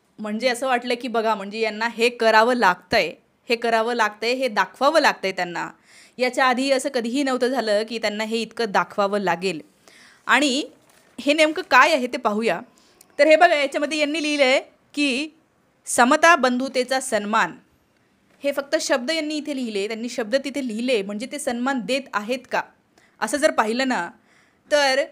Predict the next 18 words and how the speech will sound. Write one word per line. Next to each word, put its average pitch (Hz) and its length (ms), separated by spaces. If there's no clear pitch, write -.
तुम्ही 311 200
जेव्हा 311 220
आरक्षणाची 302 600
गोष्ट 262 260
करता, 220 440
तेव्हा 285 480
यांचे 247 440
भक्त 240 340
मंडळी 240 540
तुमच्या 247 300
सोशल 269 360
मीडियावर 285 300
तुम्ही 262 160
जर 262 80
अशा 254 160
काही 254 140
पोस्ट 247 300
टाकल्या, 247 340